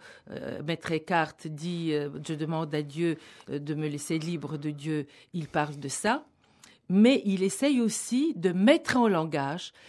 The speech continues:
de transmettre cette rencontre entre l'affect et le sens. Cette, cette espèce de, de coupure dans l'humain qui peut être aussi une rencontre entre, nous dis-, dirons aujourd'hui, la biologie et le sens,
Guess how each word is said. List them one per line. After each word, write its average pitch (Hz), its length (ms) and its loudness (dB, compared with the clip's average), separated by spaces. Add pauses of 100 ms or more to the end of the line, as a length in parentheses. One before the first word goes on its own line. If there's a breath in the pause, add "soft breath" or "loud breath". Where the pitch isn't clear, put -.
(120)
de 165 140 -2
transmettre 220 1000 2 (320 loud breath)
cette 214 260 2
rencontre 208 640 2
entre 175 240 -2
l'affect 160 580 -2
et 170 80 2
le 151 120 -2
sens. - 600 -2 (380 loud breath)
Cette, - 300 -6
cette 165 220 -6
espèce 175 400 2
de, 151 140 0 (240 loud breath)
de 156 80 0
coupure 214 600 8
dans 170 180 4
l'humain 165 480 2
qui 220 160 -4
peut - 140 -2
être 170 220 -2
aussi 165 340 -4
une 147 80 -4
rencontre 160 680 0 (360 loud breath)
entre, 165 420 -2 (140)
nous 156 120 -2
dis-, 156 360 -4
dirons 160 260 -2
aujourd'hui, 160 380 -2
la 160 100 4
biologie 160 540 2
et 151 80 2
le 156 80 -2
sens, 185 560 2